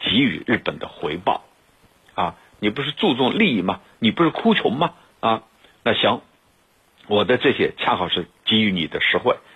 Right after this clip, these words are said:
我们可以缓一年啊，到二零二二年三月份以后，我们再去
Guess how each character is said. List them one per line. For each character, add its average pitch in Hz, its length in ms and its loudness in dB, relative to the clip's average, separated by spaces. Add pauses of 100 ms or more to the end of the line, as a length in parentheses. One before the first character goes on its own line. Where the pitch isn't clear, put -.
(340)
我 98 100 0
们 101 160 2
可 - 140 0
以 85 120 0 (440)
缓 - 320 0
一 - 20 -2
年 87 240 -4 (140)
啊， 85 240 -4 (340)
到 95 160 4
二 110 340 2
零 95 220 -2
二 160 140 2
二 156 180 2
年 87 240 -8 (120)
三 147 140 2
月 139 100 2
份 110 180 -2
以 82 60 -8
后， - 260 -2 (640)
我 82 100 -4
们 87 200 -8 (120)
再 82 220 0
去 - 180 -4